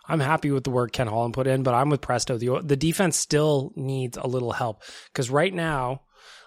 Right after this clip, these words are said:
like, just, just match it up in your head. And it doesn't necessarily have to be these D pairings, but just kinda match it up in your head and, like, tell me honestly if you think it's good enough. So you've got Daryl and you've got, uh, let's, let's do Bouchard. That's your top pairing. Let's just say that for,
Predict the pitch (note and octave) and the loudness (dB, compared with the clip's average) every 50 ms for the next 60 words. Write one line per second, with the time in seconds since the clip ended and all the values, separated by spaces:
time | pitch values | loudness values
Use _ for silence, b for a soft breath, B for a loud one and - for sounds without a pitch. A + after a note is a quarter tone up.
0 | b b C#3+ C#3+ C#3 C#3 D#3 - - _ _ - F3+ C#3+ - F#3+ F3 - F#3+ F#3+ | b b -2 -2 -2 -2 -4 -4 -6 _ _ -10 -4 -2 0 0 0 0 2 2
1 | G#3 G3+ - F#3 F#3 F3 - D#3+ D3 B2 A2 A#2+ G#2+ - - A2+ B2+ C3+ C3 C3 | 2 2 2 2 2 2 2 0 -2 -2 -2 -2 -4 -4 -4 -4 -2 -2 -2 0
2 | C3 E3+ F3 F3 F3 D#3 C#3+ C3+ - - - D3 C#3 C3+ C3 A2+ A#2 B2 B2 - | 2 2 2 2 2 2 2 2 2 2 2 2 2 2 2 0 0 -2 -2 -4
3 | B2+ A#2+ B2 A#2+ B2 A#2+ A#2+ G#2+ - - - D3 - C3 C#3+ D#3 - - E3+ E3+ | -4 -4 -4 -4 -4 -6 -6 -8 -8 -12 -12 -10 -6 -6 -6 -4 -4 -4 -2 0
4 | F3+ G3 F#3 D#3+ F3 F3+ F3+ G3 - - A3+ G#3+ F#3+ F#3 F3+ F3 - - D3+ C#3+ | 0 -2 -2 -2 -2 -4 -2 -2 -2 0 0 2 4 4 4 4 4 2 0 0
5 | C3 C#3+ C3 B2+ A2 A2+ A#2 A2+ G#2+ G#2+ A2 B2 C3 B2+ C3 C3+ _ _ _ _ | 0 0 0 -2 0 -2 -2 -4 -4 -6 -4 -2 -2 -2 -4 -8 _ _ _ _
6 | _ _ - - - A#3+ A#3+ A#3 A3+ A3 A3 G#3 F3+ C#3 G#2 F#2 _ _ _ _ | _ _ 0 2 2 4 2 2 2 4 4 4 2 2 -2 -6 _ _ _ _
7 | _ _ _ _ _ _ - F#3 F3+ F3+ E3+ D#3 - - D#3 C#3 C3 B2 - C#3 | _ _ _ _ _ _ 0 2 4 4 4 2 0 0 0 0 0 0 -2 -4
8 | A#2+ - C3 A#2+ B2+ A#2 A#2 - A#2 A2 G#2+ G2+ G2+ - _ b b b b b | -2 -2 -2 -2 -2 -4 -4 -6 -6 -6 -8 -12 -16 -20 _ b b b b b
9 | - C#3+ B2+ B2 C3+ B2 A#2+ A#2+ A2 D3 D#3 E3 E3 E3+ F#3 F#3+ - - _ _ | -8 -6 -2 -2 -2 -2 -2 0 2 2 4 6 6 6 6 4 2 -4 _ _
10 | _ _ _ _ _ - D3+ C#3 C3+ C3+ C#3 B2+ B2 A#2+ C3 - _ _ _ _ | _ _ _ _ _ -8 -6 -4 0 2 2 4 4 2 0 -4 _ _ _ _
11 | _ _ _ _ _ B3+ G#3 - _ - F3 C3+ B2+ B2+ B2 B2 B2 C3+ C#3 C3 | _ _ _ _ _ -20 -20 -18 _ -6 -4 -2 -2 -2 -2 -2 -4 -4 -4 -4
12 | - - - E3 D#3+ D3+ C#3 - E3+ C#3+ B2+ C#3+ C3 - - A2 G2+ G#2+ A#2 A#2+ | -4 -6 -4 -2 -2 0 0 0 -2 -2 0 -2 -2 -2 -6 -6 -6 -6 -6 -6
13 | - - A#2+ - B2 A2 - - G#2+ - - G#2+ B2 B2 - - C3 - _ _ | -4 -4 -2 -2 -2 -2 -4 -6 -12 -12 -8 -6 -6 -4 -4 -6 -8 -10 _ _
14 | - - - C#3 B2+ B2 B2 B2 - - B2 A2 G#2+ | 0 2 4 4 4 2 0 -2 -2 -4 -6 -6 -6